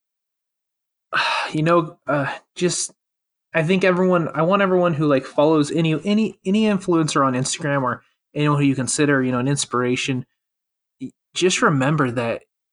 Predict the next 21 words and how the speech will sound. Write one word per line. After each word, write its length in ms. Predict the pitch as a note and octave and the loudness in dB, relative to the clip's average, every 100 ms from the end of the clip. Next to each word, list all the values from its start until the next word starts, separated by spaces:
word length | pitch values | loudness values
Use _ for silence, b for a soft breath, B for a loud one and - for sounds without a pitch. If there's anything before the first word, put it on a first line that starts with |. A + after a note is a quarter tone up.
| A#2 | _
they, 720 | C3 B2+ C3+ D3 D#3+ D#3+ B2+ - - C#3 - D3+ | -10 -4 -2 0 0 -2 -6 -12 -12 -10 -6 -2
they 160 | D#3 | 0
aren't, 280 | D#3+ D#3 - - - | 2 2 0 -8 -6
they're 240 | D3 D#3+ | 0 0
still 320 | C#3+ - F3+ F#3 | 0 0 2 2
a 80 | |
person, 640 | - D3 D3+ - G3 F#3 - | 0 0 0 0 -4 -4 -6
and 300 | D3 C#3 C3+ - _ | -4 -4 -6 -12 _
just 240 | - E3 - | -4 -2 -2
because 300 | F#3 E3+ B2+ | 0 2 2
they 160 | B2+ | 0
did 160 | C#3 F3 | 0 0
it 140 | F#3 | 0
doesn't 260 | D3+ C#3+ D3+ | -2 -2 0
mean 160 | D3 C#3+ | 0 0
you 100 | C#3+ | -2
can't 320 | - D#3 - _ | -4 -6 -8 _
keep, 220 | - C#3 | -4 -4
compete 320 | C3+ D3 C#3+ | -2 -2 0
or 160 | D3 B2+ | 0 -2
can't 340 | - E3 B2 | -2 -4 -4